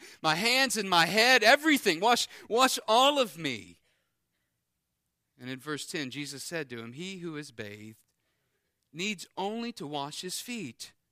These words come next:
but is completely clean. And you are clean, but not all of you." Of course, verse eleven tells us he was speaking about Judas when he says, "Not all of you."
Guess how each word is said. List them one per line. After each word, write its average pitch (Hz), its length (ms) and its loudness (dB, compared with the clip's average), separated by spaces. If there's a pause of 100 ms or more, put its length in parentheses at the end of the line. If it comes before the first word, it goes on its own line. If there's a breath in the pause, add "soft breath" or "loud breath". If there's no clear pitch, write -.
(640)
but 247 140 -6
is 254 100 -2
completely 254 600 -2
clean. 254 380 -4 (200 loud breath)
And 202 160 0
you 294 300 4
are 220 120 2
clean, 240 480 -2
but 190 160 -2
not 285 320 2 (120)
all 262 300 4
of 147 140 -6
you." 104 280 -14 (1200)
Of 120 120 -20
course, 143 220 -10
verse 135 260 -14
eleven 127 320 -10
tells 143 280 -10
us 113 180 -16
he 135 80 -14
was 117 160 -14
speaking 117 520 -14
about 113 460 -10 (1600)
Judas 135 540 -12
when 127 100 -12
he 123 140 -12
says, 127 380 -10
"Not 127 260 -10 (420)
all 156 200 -10
of 107 120 -16
you." - 220 -20